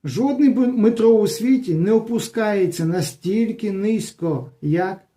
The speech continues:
Арсенальна. Уявіть, навіть у країнах з горами або небезпечними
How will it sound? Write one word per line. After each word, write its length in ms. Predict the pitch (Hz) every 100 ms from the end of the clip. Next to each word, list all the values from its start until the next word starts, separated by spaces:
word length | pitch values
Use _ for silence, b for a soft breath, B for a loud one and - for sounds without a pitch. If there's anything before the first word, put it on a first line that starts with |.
| _
Арсенальна. 760 | 160 147 - 156 151 127 127 - _ _ _ _ _ _ _ _ _ _ _ _ -
Уявіть, 640 | 185 277 254 185 127 - _ _ -
навіть 560 | 143 196 277 285 262 -
у 140 | 247
країнах 680 | - 214 233 226 170 135 123 - _ _ _ _ _ _ _ _ _ _ 123
з 80 |
горами 760 | 131 127 220 226 170 135 127 - _
або 600 | 190 220 190 135 131 120 -
небезпечними 1300 | 160 196 180 240 - - 226 226 190 - 147 139